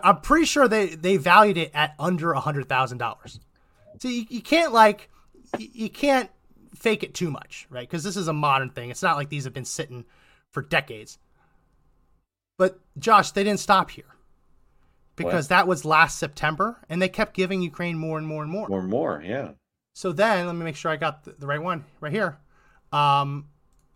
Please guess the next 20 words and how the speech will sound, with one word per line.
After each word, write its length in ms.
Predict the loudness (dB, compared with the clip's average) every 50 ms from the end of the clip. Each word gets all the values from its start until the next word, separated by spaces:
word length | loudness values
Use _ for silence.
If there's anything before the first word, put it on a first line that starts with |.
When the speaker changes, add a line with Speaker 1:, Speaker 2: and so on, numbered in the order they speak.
| _ _
Speaker 1:
they 160 | -8 -8 -6 -6
just 120 | -6 0
signed 180 | 0 2 2 2
a 40 | 0
new 120 | -2 -2
contract 440 | 0 0 -2 -2 -2 -6 -10 -10 -10
for 60 | -12
seven 260 | -8 -6 -6 -4 -4 -6
billion 220 | -6 -6 -8 -8
dollars. 360 | -10 -12 -14 -16 -20 -20 _ _ _ _ _ _
Speaker 2:
Seven 840 | -20 -16 -14 -14 -12 -8 -6 -4 -4 -2 -4 -4 -6 -10 -14 -16 -20 _ _ _
billion 340 | -20 -20 -20 -20 -20 -20
dollar 120 | -20 -20 _ _ _ _
contract. 400 | -20 _ _ _ _ -20 _ -8
Speaker 1:
Yeah. 120 | -8 -8 -8 _ _ _ _ _ _ _ _ _ _ _ _ _ _ _ _ _ _
So 120 | -8 -6
seven 360 | -4 0 2 2 2 2 0
billion 300 | 2 4 4 4 4 4 4
dollar 220 | 4 4 4 2 0
contract 560 | -2 -6 -6 -6 -6 -6 -6 -6 -6 -10